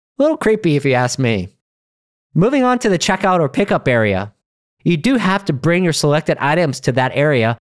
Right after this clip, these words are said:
where an agent will give you a bag, but you don't have to process payment and you don't get a receipt because it's all digital and Amazon already has your credit card. Obviously, this will always change when cash is involved. Now, this is not live, and yes, it's only one store.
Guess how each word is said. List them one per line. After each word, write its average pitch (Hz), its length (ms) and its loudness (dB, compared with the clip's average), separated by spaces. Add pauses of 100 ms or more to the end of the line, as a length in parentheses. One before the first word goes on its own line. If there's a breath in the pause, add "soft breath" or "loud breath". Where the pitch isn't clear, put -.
(120)
where 147 100 2
an 147 80 0
agent 175 340 0
will 147 80 2
give 147 200 -2
you 143 100 2
a 127 60 0
bag, 120 420 -2 (260)
but 156 100 0
you 151 100 2
don't 202 220 0
have 180 200 -2
to 139 80 -6
process 147 460 -2
payment 165 440 -2
and 127 120 -2
you 127 80 0
don't 156 200 -2
get 156 120 0
a 135 40 2
receipt 160 400 -2
because 131 300 0
it's 135 140 -2
all 147 160 0
digital 135 520 0
and 120 240 -2
Amazon 147 320 -2
already 135 340 0
has 143 260 0
your 123 80 0
credit 170 300 -4
card. 82 300 -4 (540)
Obviously, 226 340 0
this 190 200 -2
will 185 180 0
always 160 280 0
change 170 520 -2
when 123 160 0
cash 151 460 -2
is 117 80 -2
involved. 90 500 -4 (580)
Now, 151 200 2
this 190 180 0
is 185 80 -2
not 175 260 -2
live, 139 400 0
and 139 160 -2
yes, 165 320 0 (200)
it's 139 160 -2
only 165 180 0
one 151 240 0
store. 147 500 -2